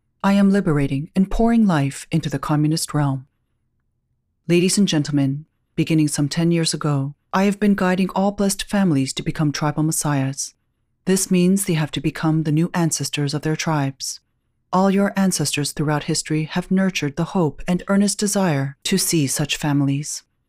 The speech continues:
The true parents, who have won all the victories as the Messiah of all humankind, bequeath to you their foundation, and on this foundation, you need to become messiahs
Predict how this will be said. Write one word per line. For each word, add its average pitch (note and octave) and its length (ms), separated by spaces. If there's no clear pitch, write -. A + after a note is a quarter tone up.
The E3+ 80
true F#3 160
parents, F#3 560
who C#3+ 100
have C#3 140
won D#3 320
all F3 120
the F3+ 80
victories C#3+ 580
as D#3 160
the E3 80
Messiah E3 480
of - 160
all G3 160
humankind, E3+ 720
bequeath A3+ 460
to - 120
you E3 240
their D3+ 140
foundation, C#3+ 720
and E3 200
on F#3+ 200
this G3 160
foundation, F3+ 800
you F3+ 120
need G#3 200
to A3 60
become G#3 280
messiahs D#3 640